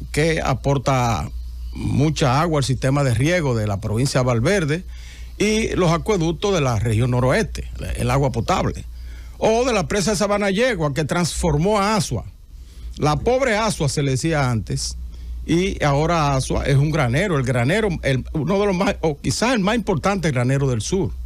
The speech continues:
incluso superior a, a San Juan de la Maguana, aunque San Juan de la Maguana también con Sabaneta, pues se estableció un antes y un después de la agricultura en esa zona. Bueno, pues Montegrande viene a regar alrededor de trescientas mil tareas,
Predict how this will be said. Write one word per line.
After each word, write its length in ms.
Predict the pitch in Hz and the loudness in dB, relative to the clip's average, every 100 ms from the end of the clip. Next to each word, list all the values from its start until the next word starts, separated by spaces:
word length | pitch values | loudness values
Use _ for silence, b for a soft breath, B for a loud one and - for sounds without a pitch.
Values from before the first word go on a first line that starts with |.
| - - - - - | -12 -14 -14 -14 -8
incluso 380 | - 135 156 180 | -4 -2 0 0
superior 600 | 165 135 123 110 143 147 | 0 0 0 2 2 2
a, 120 | 110 | 0
a 180 | - - | -2 -2
San 180 | 113 107 | 0 0
Juan 160 | 120 | 2
de 80 | 131 | 2
la 80 | 123 | 2
Maguana, 420 | 113 175 175 90 B B B | 2 2 2 -2 B B B
aunque 280 | 131 131 165 | -2 0 0
San 220 | 165 143 | 2 2
Juan 140 | 147 | 2
de 80 | 160 | 2
la 80 | 175 | 2
Maguana 460 | 180 180 185 180 170 | 2 2 2 2 0
también 340 | 175 160 165 | 0 0 0
con 160 | 147 123 | 0 0
Sabaneta, 760 | 131 135 151 147 127 110 131 B B B B B | 2 2 2 2 0 -2 -6 B B B B B
pues 200 | - 131 | -2 0
se 80 | 135 | 2
estableció 440 | 135 139 135 123 165 | 2 2 2 2 2
un 140 | 147 | 2
antes 260 | 170 156 147 | 2 2 0
y 20 | |
un 120 | 147 | 2
después 360 | 143 - 143 131 | 0 0 0 2
de 100 | 131 | 0
la 40 | |
agricultura 560 | 117 120 107 107 127 120 | 0 0 -2 -2 0 0
en 60 | |
esa 200 | 117 - | 0 -2
zona. 320 | 90 92 78 - B B B B B - | -2 -4 -6 -10 B B B B B 0
Bueno, 240 | 214 151 | 2 2
pues 180 | 120 175 | 2 2
Montegrande 680 | 196 165 190 208 269 254 214 | 2 0 0 2 2 0 0
viene 440 | 208 220 202 180 | 0 2 2 2
a 60 | 147 | 2
regar 420 | 147 135 123 117 | 2 2 2 2
alrededor 400 | 139 156 170 233 | 2 2 2 0
de 120 | 254 | 0
trescientas 560 | 214 190 185 180 156 143 | 0 0 0 0 2 2
mil 260 | 170 226 | 2 0
tareas, 600 | 170 120 110 90 - - | 0 0 0 -2 -6 -10